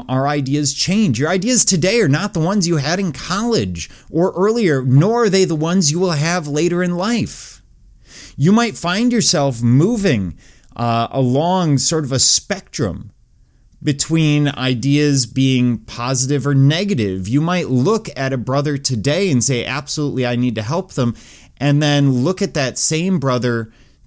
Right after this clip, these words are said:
ten years from now and start trying to lay accountability at his feet rather than trying to provide assistance. And maybe that's right, maybe that's wrong, but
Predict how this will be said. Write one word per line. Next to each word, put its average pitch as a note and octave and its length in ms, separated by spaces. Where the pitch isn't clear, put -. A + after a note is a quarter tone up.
ten D3 320
years F3+ 300
from C3 180
now G#2+ 340
and A#2+ 280
start - 580
trying C#3+ 420
to C3+ 160
lay C3 200
accountability C3+ 800
at B2 100
his A2+ 120
feet - 380
rather A2 320
than A#2+ 240
trying A#2+ 380
to A#2 260
provide A2+ 400
assistance. A#2 560
And C#3+ 100
maybe F#3+ 220
that's G3+ 260
right, F#3 240
maybe D#3 240
that's E3 300
wrong, F#3 300
but B2+ 160